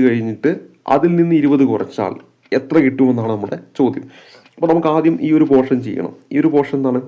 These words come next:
മുപ്പത്തിരണ്ട് into പത്ത് divided by പത്ത് കുറയ്ക്കണം രണ്ട് എന്നാണ് തന്നിരിക്കുന്നത്. ഇത് നമ്മൾ ചെയ്യുമ്പോൾ മുപ്പത്തിരണ്ട് into പത്ത് മുന്നൂറ്റി ഇരുപത് എന്ന് വരും. അതേ divide by പത്തേ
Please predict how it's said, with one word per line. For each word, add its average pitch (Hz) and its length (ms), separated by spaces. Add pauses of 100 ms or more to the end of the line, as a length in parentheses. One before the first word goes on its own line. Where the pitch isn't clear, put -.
(120)
മുപ്പത്തിരണ്ട് 147 720 (220)
into 107 260 (200)
പത്ത് 117 380 (1000)
divided 143 400 (100)
by 120 120 (380)
പത്ത് 127 360 (160)
കുറയ്ക്കണം 123 420 (160)
രണ്ട് 120 260 (160)
എന്നാണ് 110 340
തന്നിരിക്കുന്നത്. 98 580 (540)
ഇത് 160 160
നമ്മൾ 160 180
ചെയ്യുമ്പോൾ 147 300
മുപ്പത്തിരണ്ട് 151 440 (100)
into 147 200
പത്ത് 127 220 (100)
മുന്നൂറ്റി 131 460 (100)
ഇരുപത് 117 260
എന്ന് 101 140
വരും. 131 160 (440)
അതേ 147 180 (120)
divide 147 260
by 147 160
പത്തേ 135 300